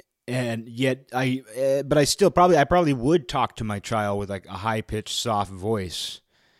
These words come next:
But I guess dogs are more ancient than children, so they're like your great-great-grandfather, where you have to talk to dogs in a slightly higher-pitched voice than you talk to children with.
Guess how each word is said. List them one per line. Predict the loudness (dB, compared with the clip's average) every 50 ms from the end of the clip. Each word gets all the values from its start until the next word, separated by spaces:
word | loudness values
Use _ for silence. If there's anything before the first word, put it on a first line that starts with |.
| _ _ _ _ _
But | -4 -2
I | 0
guess | -2 -2 -2
dogs | 0 2 4 6 4 4 2 0
are | -2
more | 0 0 0 0 -2 -2 -4
ancient | -6 -6 -6 -6 -6 -6 -6 -6 -8 -8 -10
than | -12 -10 -10
children, | -8 -6 -4 -4 -4 -4 -4 -4 -4 -4 -6
so | -6 -6 -8 -8
they're | -6 -6 -4 -2 -2
like | 0 0 0 -2 -2 _ -12
your | -10 -6 -6 -6
great-great-grandfather, | -4 -4 -4 -4 -4 -4 -4 -4 -4 -4 -4 -6 -6 -4 -4 -4 -4 -6 -6 -6 -4 -4 -4 -4 -6 -8
where | -6 -6
you | -6 -4
have | -6 -6
to | -6 -8
talk | -6 -6 -6 -6 -6 -8
to | -12
dogs | -10 -8 -6 -4 -2 -2 -2 -4 -6 -10
in | -12 -8
a | -6
slightly | -4 -2 -2 -2 -2 -2 -2 -4 -4 -6 -8 -8
higher-pitched | -8 -8 -8 -8 -8 -8 -8 -8 -10 -10 -10 -12 -14
voice | -12 -8 -8 -6 -6 -6 -8 -10
than | -10 -12 -12
you | -12 -10
talk | -8 -8 -8 -8 -10 -14
to | -20
children | -16 -12 -8 -8 -8 -8 -8 -10 -12 -10 -8
with. | -8 -8 -8 -10 -14 -20